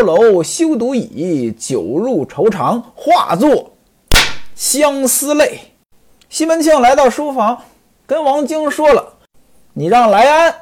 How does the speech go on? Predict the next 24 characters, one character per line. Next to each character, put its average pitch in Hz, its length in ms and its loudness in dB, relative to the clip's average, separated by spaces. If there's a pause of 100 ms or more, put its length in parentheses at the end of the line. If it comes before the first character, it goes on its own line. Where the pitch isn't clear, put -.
(100)
去 156 300 -4
请 113 380 -6
英 262 260 0
二 196 220 0
爹 117 220 -2
去。” - 200 -14 (460)
英 208 200 -2
伯 190 140 0
爵， 143 260 0 (720)
王 277 300 2
晶 320 280 0
和 262 160 2
来 262 280 6
安 277 160 2
交 285 240 4
代 196 160 4
好 123 460 -10
了， 214 180 2 (400)
平 220 300 -4
安 320 260 2
走 - 260 -4
过 120 180 -2
来 65 180 -6
了， - 140 -10